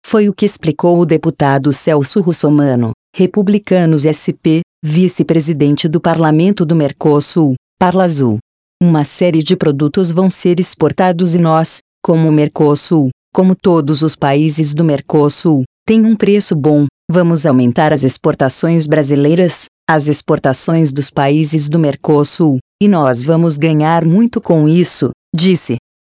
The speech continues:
Os dois blocos terão cotas de exportação com redução tarifária para que os produtores locais de alguns produtos não sejam muito afetados pelas compras.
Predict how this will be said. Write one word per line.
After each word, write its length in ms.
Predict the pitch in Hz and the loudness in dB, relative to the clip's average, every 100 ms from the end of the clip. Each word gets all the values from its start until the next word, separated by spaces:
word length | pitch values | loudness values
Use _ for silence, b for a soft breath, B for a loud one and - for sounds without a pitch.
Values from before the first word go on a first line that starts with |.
| - | -6
Os 140 | 175 | -4
dois 320 | 147 190 208 160 | 0 2 2 0
blocos 420 | 156 156 156 151 | 0 0 0 -2
terão 320 | - 165 160 | 0 0 0
cotas 540 | 151 156 151 160 147 | 0 -2 0 0 0
de 80 | 143 | 0
exportação 760 | 160 - 156 143 135 - 151 147 | 0 0 -4 0 -2 -2 -2 -2
com 160 | 147 160 | 0 -2
redução 600 | 160 151 156 - 190 196 | 0 -2 -4 -2 -2 0
tarifária 720 | 165 147 147 - 165 165 175 | 0 0 -2 -2 -2 0 0
para 240 | 170 160 | 0 -2
que 140 | 156 170 | -2 -2
os 140 | 156 | -4
produtores 760 | - 202 190 208 160 160 160 | -2 0 0 0 2 2 2
locais 560 | 160 180 - 165 170 156 | 0 0 0 -2 0 0
de 80 | 170 | 0
alguns 400 | 170 156 185 - | 0 2 0 0
produtos 540 | - 143 147 147 190 | -2 0 0 0 0
não 200 | 185 214 | 2 0
sejam 380 | 220 175 151 165 | 0 0 0 0
muito 320 | 160 185 208 | 2 2 0
afetados 640 | 220 - 165 165 170 165 - | -2 -2 -2 0 0 -2 0
pelas 320 | 170 160 - | 0 0 -4
compras. 680 | - 165 143 131 98 - | -2 -2 0 -2 -4 -6